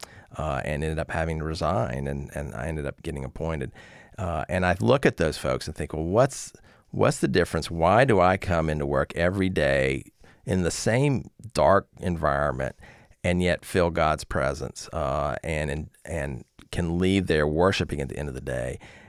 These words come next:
And it's certainly nothing that I have done. It's not that I have gained any wisdom. It's just simply that, uh, the Holy Spirit, uh, has enabled me to do it. Uh, and I think that's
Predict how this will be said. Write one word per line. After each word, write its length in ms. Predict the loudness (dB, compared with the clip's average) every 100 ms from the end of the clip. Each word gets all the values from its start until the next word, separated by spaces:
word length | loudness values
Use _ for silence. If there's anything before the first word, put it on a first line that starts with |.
| -4
And 200 | 0 2
it's 100 | 0
certainly 300 | 2 2 4
nothing 380 | 2 2 0 -4
that 120 | -2
I 140 | -4 -4
have 200 | -6 -6
done. 320 | -6 -6 -6
It's 160 | -6
not 220 | -2 0 0
that 100 | 2
I 140 | 2
have 260 | 2 -2 -4
gained 280 | -2 0
any 180 | 0 0
wisdom. 560 | 0 0 0 2 0 0 -6 -20 -6
It's 200 | -4 -4
just 320 | -2 0 0
simply 500 | 0 2 2 2 2
that, 480 | 2 0 2 0 -4 -8
uh, 400 | -4 -2 -2 -4 -4
the 120 | -4
Holy 280 | -2 -2 -2
Spirit, 480 | -4 -2 -2 -2 -6 -16 -20 -12
uh, 300 | -6 -2 -2
has 220 | -2 -4 -4
enabled 380 | -4 -4 -6
me 140 | -6 -8
to 100 | -8
do 160 | -8 -8
it. 120 | -12 -20 _ _ -12
Uh, 260 | -10 -10 -10
and 400 | -8 -6 -6 -8 -14 -20 -20 -20 -6
I 100 | -6
think 300 | 0 0 6
that's 340 | 4 4 -4